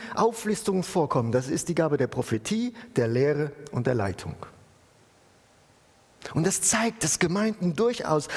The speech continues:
auch sehr verschieden sein dürfen. Ich mache hier einen kleinen Exkurs zur Zungenrede und zur Prophetie, weil das in den letzten hundertzwanzig Jahren so viel Verwirrung hervorgerufen hat und so viel Spaltung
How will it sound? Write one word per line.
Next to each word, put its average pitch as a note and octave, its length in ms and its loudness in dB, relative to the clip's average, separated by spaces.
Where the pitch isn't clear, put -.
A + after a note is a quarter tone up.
auch F3+ 180 2
sehr A#3 320 2
verschieden F#3 640 0
sein G#2 320 0
dürfen. F2+ 400 -4
Ich B2 120 -2
mache E3+ 180 2
hier C#3+ 160 2
einen B2+ 120 0
kleinen C3+ 420 2
Exkurs - 540 -2
zur C3 180 2
Zungenrede D3+ 680 2
und C3 160 0
zur B2 160 -2
Prophetie, A2 760 -2
weil A#2+ 160 4
das G3 260 0
in C#3+ 140 0
den C3 160 2
letzten C3+ 500 0
hundertzwanzig C3 600 0
Jahren A2+ 240 2
so A2 160 2
viel F#3 240 -4
Verwirrung C#3 560 0
hervorgerufen A#2 800 0
hat B2 120 0
und A#2 120 0
so C#3+ 160 0
viel D3+ 260 -4
Spaltung E3 840 -2